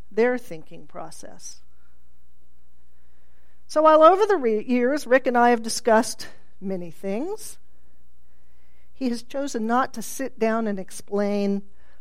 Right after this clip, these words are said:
what he was thinking, what was on his mind and heart behind the title.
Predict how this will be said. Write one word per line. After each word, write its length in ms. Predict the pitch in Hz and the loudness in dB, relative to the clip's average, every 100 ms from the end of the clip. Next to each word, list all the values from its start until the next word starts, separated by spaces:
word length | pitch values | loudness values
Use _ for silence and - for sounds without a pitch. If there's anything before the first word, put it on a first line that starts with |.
| - | -4
what 160 | 233 | -2
he 140 | 226 226 | -2 -2
was 180 | 214 - | -4 -4
thinking, 540 | 202 175 - 160 262 - - - - - - - - - | -6 -6 -8 -8 -8 -8 -8 -8 -8 -8 -8 -8 -8 -2
what 160 | 247 247 | -2 -2
was 140 | 233 | -2
on 180 | 226 233 | -2 -2
his 140 | 247 | -2
mind 560 | 196 151 160 170 294 311 - - - | -6 -6 -8 -6 -6 -6 -8 -10 -8
and 160 | - 190 | -6 -4
heart 460 | - 196 - - - - - | -4 -4 -4 -6 -8 -8 -8
behind 340 | - 180 175 | -8 -8 -8
the 60 | 170 | -8
title. 460 | - 180 156 165 | -6 -6 -6 -8